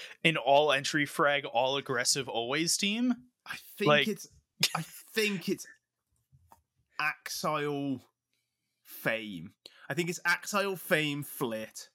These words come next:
Speaker 2: m0NESY, Electronic. And I think that team is better than the team Denmark can put out.
Speaker 1: Okay, so let's,
Speaker 2: I
Speaker 1: let's
Speaker 2: think that team wins.
Speaker 1: <laughs>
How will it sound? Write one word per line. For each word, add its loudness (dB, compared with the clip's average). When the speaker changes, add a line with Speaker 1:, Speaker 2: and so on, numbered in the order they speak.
Speaker 2:
m0NESY, -4
Electronic. -8
And 0
I -2
think -2
that 2
team -2
is -6
better -2
than -6
the -8
team -8
Denmark -6
can -18
put -12
out. -18
Speaker 1:
Okay, -8
so -2
let's, 4
Speaker 2:
I 4
Speaker 1:
let's 0
Speaker 2:
think 2
that 2
team 0
wins. 0
Speaker 1:
<laughs> -2